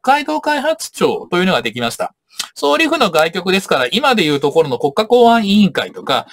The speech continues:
ちょっと前までの防衛庁、さらにもうちょっと前までの環境庁なんかと同じような位置だと思ってください。だから、そして大臣、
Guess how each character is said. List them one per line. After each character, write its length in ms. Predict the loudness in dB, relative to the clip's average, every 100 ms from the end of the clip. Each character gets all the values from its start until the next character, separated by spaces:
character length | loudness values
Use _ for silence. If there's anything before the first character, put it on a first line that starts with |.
| -20
ち 80 | -10
ょ 20 | -6
っ 40 |
と 120 | -4 0
前 200 | 0 2
ま 120 | -2
で 100 | -2
の 100 | -2
防 280 | 0 2 2
衛 140 | 0
庁、 300 | -4 -8 -4
さ 100 | -2
ら 80 | 0
に 140 | 0
も 140 | 0 0
う 40 |
ち 80 | 0
ょ 20 |
っ 20 | -4
と 120 | -2
前 160 | -2 -2
ま 100 | -6
で 80 |
の 60 | -8
環 280 | -2 -2 -2
境 240 | 0 -2
庁 200 | -2 -6
な 100 | -6
ん 40 | -4
か 120 | -2
と 120 | 0 -2
同 180 | -2 -6
じ 120 | -6
よ 80 | -8
う 20 |
な 200 | -2 -2 -4 -10
位 80 | -6
置 100 | -4
だ 100 | -4
と 100 | -6
思 100 | -20
っ 20 |
て 80 | -20
く 80 | -20
だ 80 | -20
さ 100 | -20
い。 40 | -18 -20 -6
だ 100 | -2
か 60 | 0
ら、 200 | 0 0
そ 100 | -2
し 40 |
て 120 | -2
大 380 | -2 -4 -4 -12
臣、 320 | -12 -10 -10